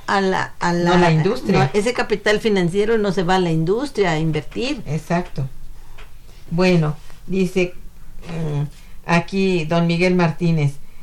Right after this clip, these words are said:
Speaker 2: eh, felicidades a los invitados, dice, ¿qué recomendaciones nos pueden dar los invitados para que trabajadores y familias hagan frente a la robotización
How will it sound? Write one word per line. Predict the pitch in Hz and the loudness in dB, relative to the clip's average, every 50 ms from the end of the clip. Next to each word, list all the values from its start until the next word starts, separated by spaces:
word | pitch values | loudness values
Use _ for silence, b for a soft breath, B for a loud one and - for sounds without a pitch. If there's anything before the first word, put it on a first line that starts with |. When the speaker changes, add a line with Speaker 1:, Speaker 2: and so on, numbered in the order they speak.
| b b b b - | b b b b -12
Speaker 2:
eh, | - 113 - 135 | -10 -8 -6 -4
felicidades | - 170 151 147 160 160 185 185 190 202 196 196 190 185 185 | 0 0 0 0 0 -2 0 0 2 4 4 4 2 2 0
a | 160 | 0
los | 156 156 156 - | -2 -2 -2 0
invitados, | 156 151 156 147 160 156 156 156 151 | -2 -2 -2 -2 -2 0 0 0 0
dice, | 156 151 - 165 165 - | -2 -4 -2 -4 -4 0
¿qué | - 220 233 | 2 2 4
recomendaciones | 233 233 233 - 185 170 160 156 156 160 165 - 196 190 190 190 180 | 4 2 2 2 2 2 2 2 2 2 2 2 2 2 2 2 2
nos | 170 160 - | 2 2 2
pueden | - 180 180 180 180 175 | 2 2 4 4 4 4
dar | 175 175 175 | 4 2 2
los | 175 175 - | 2 0 0
invitados | 156 147 147 143 - 175 180 190 208 208 - - B B B B B B | 0 0 0 0 0 2 2 2 2 0 -4 -8 B B B B B B
para | - 170 170 170 - | 2 4 4 4 4
que | 180 170 | 2 0
trabajadores | 170 165 165 165 165 165 170 165 175 185 202 196 208 | 2 2 2 4 4 2 2 2 2 2 2 0 0
y | 180 | 0
familias | 180 185 180 180 175 156 156 160 170 175 - b b b b | 0 2 2 4 2 2 2 2 0 0 -2 b b b b
hagan | b 185 190 196 202 202 190 | b -2 0 2 2 2 2
frente | - 180 185 185 185 175 185 | 2 2 2 2 2 2 2
a | 180 | 2
la | 170 165 156 | 2 2 2
robotización | 151 156 151 147 143 - 156 147 160 156 147 - 170 165 170 185 | 2 2 2 0 0 0 -2 -2 -2 -2 -2 0 2 2 2 0